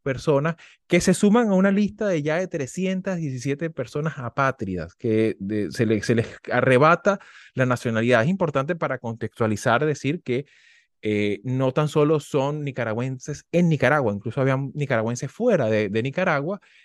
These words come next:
de las más distintas actividades. Estamos hablando desde periodistas, escritores, eh, compañeros de armas de Daniel, el propio Daniel Ortega.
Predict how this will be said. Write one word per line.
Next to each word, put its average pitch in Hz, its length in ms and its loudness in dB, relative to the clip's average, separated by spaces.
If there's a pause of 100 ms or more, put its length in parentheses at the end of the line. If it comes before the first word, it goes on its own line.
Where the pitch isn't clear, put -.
(280)
de 175 220 2
las 180 320 4
más 190 200 2
distintas 196 500 -2
actividades. 156 760 0
Estamos 123 280 -10
hablando 135 460 0 (300)
desde 123 600 -2
periodistas, 175 840 -2
escritores, 156 800 -4 (160)
eh, 120 260 -4
compañeros 131 640 2
de 117 100 2
armas 135 320 0 (300)
de 98 160 0
Daniel, 117 300 4
el 113 100 2
propio 156 240 4
Daniel 131 220 4
Ortega. 143 520 2